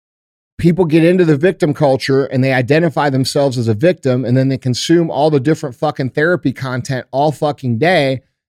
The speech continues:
And they're, all they're focused on is their own victim status.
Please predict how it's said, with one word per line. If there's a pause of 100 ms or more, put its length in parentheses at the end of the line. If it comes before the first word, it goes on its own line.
(120)
And
they're,
all
they're
focused
on
is
their
own
victim
status.